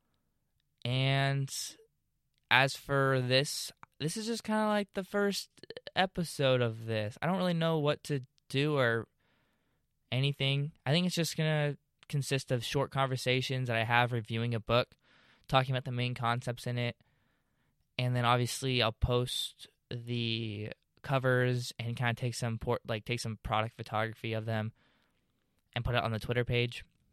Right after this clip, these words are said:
I think I'll just do that. Um, but if you guys have any input on what maybe you'd like to hear later, maybe you want me to read, like, actually read the front and back covers of them,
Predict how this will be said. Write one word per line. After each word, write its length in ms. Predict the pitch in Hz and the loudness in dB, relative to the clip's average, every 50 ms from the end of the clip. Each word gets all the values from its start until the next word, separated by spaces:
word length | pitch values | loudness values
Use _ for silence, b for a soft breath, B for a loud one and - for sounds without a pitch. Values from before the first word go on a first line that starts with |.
| _ - - | _ -8 -4
I 40 | 113 | -2
think 120 | 117 120 | 0 0
I'll 60 | 117 | 0
just 200 | 113 113 107 - | 0 -2 -4 -4
do 100 | 117 113 | -4 -2
that. 300 | 110 110 110 113 120 - _ _ _ _ _ _ _ _ _ _ _ _ _ _ _ _ _ _ - _ - - _ _ _ | 0 0 0 0 -2 -2 _ _ _ _ _ _ _ _ _ _ _ _ _ _ _ _ _ _ -20 _ -20 -20 _ _ _
Um, 480 | 117 110 113 113 113 110 107 104 113 - _ _ _ _ _ _ _ _ _ _ _ _ _ _ _ _ _ _ _ _ _ _ _ _ _ _ _ _ - | -4 -2 0 2 2 0 0 -2 -6 -8 _ _ _ _ _ _ _ _ _ _ _ _ _ _ _ _ _ _ _ _ _ _ _ _ _ _ _ _ -16
but 340 | 123 131 - 123 123 123 - | -6 -2 0 0 0 0 0
if 180 | - 120 117 - | 0 -2 -2 -2
you 120 | 127 127 | -4 -2
guys 320 | 127 139 131 131 131 127 - | 2 6 6 6 6 4 2
have 220 | - 127 131 127 131 | 0 0 0 2 0
any 160 | 131 123 107 | -2 -2 -4
input 640 | - - 113 120 131 - 160 175 180 180 185 - - _ _ - | -4 -4 -4 -4 -4 -4 -4 -2 -2 -2 -2 -4 -8 _ _ -4
on 640 | 113 117 117 117 117 117 117 113 113 110 113 110 104 - - _ _ _ _ _ 113 113 113 | -2 0 2 2 2 2 2 0 0 -2 -4 -6 -8 -10 -16 _ _ _ _ _ -20 -12 -4
what 240 | 113 120 120 123 - | 0 2 2 2 2
maybe 260 | 120 120 120 120 117 | 0 0 0 0 0
you'd 200 | 117 120 113 110 | -2 -4 -2 0
like 220 | 117 113 117 - - | 0 -2 -2 -2 -6
to 100 | 123 110 | -8 -8
hear 720 | 107 - - 110 110 113 113 110 113 113 110 110 107 107 107 | -8 -6 -4 -2 0 0 2 2 2 2 2 0 0 -2 -2
later, 420 | 107 107 110 113 120 123 123 123 | -2 0 2 4 4 4 4 2
maybe 220 | 117 117 117 117 120 | 2 2 0 0 0
you 40 | 120 | 0
want 140 | 113 - | 0 0
me 80 | - 120 | -2 -2
to 100 | 117 113 | -2 -2
read, 460 | 104 113 117 113 117 117 117 110 113 b b b b b b b b b b b b b | -2 -2 -2 -2 0 -2 -2 -4 -4 b b b b b b b b b b b b b
like, 140 | - 110 104 - - | -8 -8 -4 2 4
actually 360 | 113 113 113 - - 117 104 | 4 4 4 2 -2 -4 -4
read 420 | 98 107 110 110 113 117 117 110 | -4 -4 -2 -2 0 -2 -2 -4
the 100 | - 110 | -6 -8
front 300 | 98 - - 117 110 - | -8 -6 -4 -4 -2 -2
and 80 | 113 110 | -2 -2
back 240 | 113 104 104 - - | 0 0 0 0 0
covers 340 | - 113 110 117 123 117 123 | -2 -2 0 0 0 -2 -2
of 120 | 120 120 | -2 -2
them, 340 | 131 127 131 131 131 131 | 0 0 0 0 -2 -4